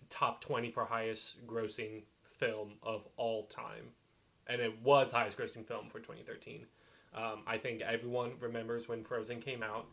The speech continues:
um, and it was everywhere, and it could not, it could not leave. It was just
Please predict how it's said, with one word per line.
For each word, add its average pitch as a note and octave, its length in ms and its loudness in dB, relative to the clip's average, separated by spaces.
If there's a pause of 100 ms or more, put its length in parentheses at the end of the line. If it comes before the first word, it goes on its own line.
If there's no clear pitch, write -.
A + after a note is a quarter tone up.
(380)
um, A2 380 -2
and A2+ 120 2
it A2+ 160 -2
was A2 220 4
everywhere, A2 540 0
and A2 100 -2
it G#2+ 160 -8
could A2+ 220 -4
not, A2 260 -2 (840)
it A#2 160 -6
could B2 180 -4
not G#2+ 300 0
leave. G2+ 320 -10
It B2 80 0
was A2+ 200 2
just - 280 -4